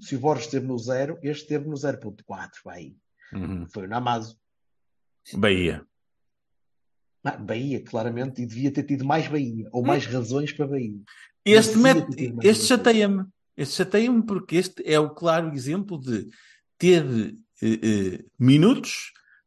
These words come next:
Speaker 2: poucos minutos e aproveitou-os, pá, eu acho que é difícil aproveitar mais. E
Speaker 1: Atenção,
Speaker 2: depois
Speaker 1: não teve, não
Speaker 2: não
Speaker 1: teve assim
Speaker 2: tinha
Speaker 1: tão
Speaker 2: con-,
Speaker 1: pouco.
Speaker 2: não tinha continuidade para mostrar mais.
Speaker 1: Teve poucos por jogo.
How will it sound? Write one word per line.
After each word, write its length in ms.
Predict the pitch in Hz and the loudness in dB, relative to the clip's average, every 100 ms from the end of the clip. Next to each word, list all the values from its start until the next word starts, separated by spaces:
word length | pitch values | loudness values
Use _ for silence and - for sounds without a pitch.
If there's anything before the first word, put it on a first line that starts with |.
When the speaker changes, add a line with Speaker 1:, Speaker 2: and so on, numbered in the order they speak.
| - | 2
Speaker 2:
poucos 320 | 190 226 - | 4 4 0
minutos 480 | 185 185 233 226 - - | 2 4 2 0 -10 0
e 120 | 180 | 2
aproveitou-os, 720 | 190 180 190 190 220 202 214 | 4 6 6 6 2 0 -4
pá, 300 | - 170 160 | -2 0 0
eu 180 | - 160 | 2 4
acho 180 | 175 - | 4 2
que 80 | 175 | -4
é 20 | |
difícil 420 | 160 135 180 175 165 | -6 -6 -6 -4 -4
aproveitar 460 | 151 151 143 151 | -4 -4 0 0
mais. 320 | 131 98 98 - - _ _ - | 0 -2 -6 -10 -18 _ _ -4
E 160 | 151 156 | 2 4
Speaker 1:
Atenção, 120 | 156 | 4
Speaker 2:
depois 380 | 170 190 214 165 | 8 10 10 6
Speaker 1:
não 80 | 156 | 0
teve, 120 | - | 0
não 120 | 160 | 6
Speaker 2:
não 100 | 220 220 | 8 10
Speaker 1:
teve 80 | 277 | 8
assim 80 | 277 | 8
Speaker 2:
tinha 120 | 240 | 8
Speaker 1:
tão 80 | 170 | 6
Speaker 2:
con-, 120 | 214 | 4
Speaker 1:
pouco. 160 | 190 - _ _ _ 180 | 4 -2 _ _ _ 2
Speaker 2:
não 160 | 196 | 2
tinha 300 | 190 277 240 | 4 4 4
continuidade 1000 | 180 170 143 143 139 147 175 226 285 302 311 349 - _ _ _ | 4 0 0 -2 -2 -2 2 2 2 -2 -6 -12 -16 _ _ _
para 320 | 247 294 320 | 2 4 2
mostrar 460 | 339 311 - 330 320 | -2 -4 -4 -6 -4
mais. 280 | 349 269 269 - _ _ _ _ - _ - | -6 -6 -8 -10 _ _ _ _ -20 _ -2
Speaker 1:
Teve 220 | 147 - | -2 0
poucos 280 | 165 190 - | 0 0 -2
por 180 | - 165 | -4 -4
jogo. 380 | 113 107 98 | -2 -4 -6